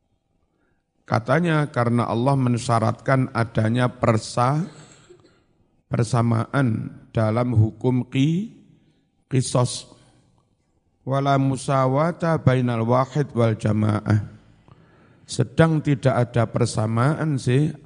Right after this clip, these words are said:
antara satu orang dengan orang banyak. Wal jawab-jawab dari ini semua,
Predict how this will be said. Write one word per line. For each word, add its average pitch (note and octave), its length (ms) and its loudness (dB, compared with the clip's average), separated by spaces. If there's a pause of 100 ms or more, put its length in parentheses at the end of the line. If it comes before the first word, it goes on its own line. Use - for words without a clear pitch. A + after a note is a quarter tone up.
antara A2 480 2
satu G#2+ 480 -2
orang A2 400 0
dengan A#2 320 -2
orang G#2+ 400 0
banyak. A2+ 440 0 (2250)
Wal D3 240 2
jawab-jawab B2 960 0
dari G#2+ 400 0
ini G#2 240 2
semua, C3 480 0